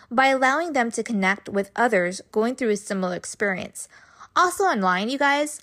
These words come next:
th-, I'm sure that there's lots of people out there that have experienced, you know, spectrophilia. I'm sure there's blogs, there's chat rooms about it. Definitely go and search for those. If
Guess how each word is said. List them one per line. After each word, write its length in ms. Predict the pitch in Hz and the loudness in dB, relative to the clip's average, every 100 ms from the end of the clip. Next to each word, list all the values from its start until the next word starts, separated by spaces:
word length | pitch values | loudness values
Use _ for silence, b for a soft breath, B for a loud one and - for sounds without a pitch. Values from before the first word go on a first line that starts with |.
| b b b b | b b b b
th-, 200 | 220 214 - | -8 -4 0
I'm 240 | 294 349 | 0 0
sure 440 | - - 285 285 277 | -2 0 2 4 4
that 240 | 233 214 | 0 0
there's 320 | 214 214 208 | 0 0 -2
lots 460 | 208 214 220 240 - | -2 2 2 0 -4
of 160 | 196 - | -10 -12
people 320 | - 196 196 | -10 -4 -2
out 160 | 185 | 0
there 160 | 190 180 | -2 -4
that 120 | 180 | -4
have 220 | 190 185 - | -4 -4 -6
experienced, 1080 | 196 - - 226 208 208 208 208 208 - - b b b | -14 -14 -8 -2 0 2 0 0 -4 -10 -18 b b b
you 100 | 233 | -2
know, 140 | 220 208 | 0 0
spectrophilia. 1040 | - 214 196 202 - 185 185 180 175 185 B B | 0 -4 -4 -6 -4 -2 0 0 -2 -4 B B
I'm 100 | 202 | -8
sure 240 | 196 208 196 | -2 0 0
there's 320 | 190 185 - | 0 -2 -6
blogs, 720 | 190 196 214 226 226 214 - | -6 0 4 4 2 -2 -8
there's 320 | 180 180 175 | -4 -4 -6
chat 380 | - - 240 - | -10 -2 -2 0
rooms 320 | 233 226 214 | -2 -2 -4
about 340 | 208 208 202 208 | -4 -2 -2 0
it. 220 | 202 - b b b - | -2 -4 b b b -4
Definitely 680 | 196 269 - 294 269 262 254 214 | 2 2 2 -4 -4 -4 -4 -2
go 180 | 233 | 0
and 140 | 214 202 | 0 -2
search 320 | - 226 233 | -2 -2 -2
for 80 | 247 | -4
those. 420 | 254 254 254 - - | 0 2 0 -4 -4
If 260 | 302 349 | -2 -2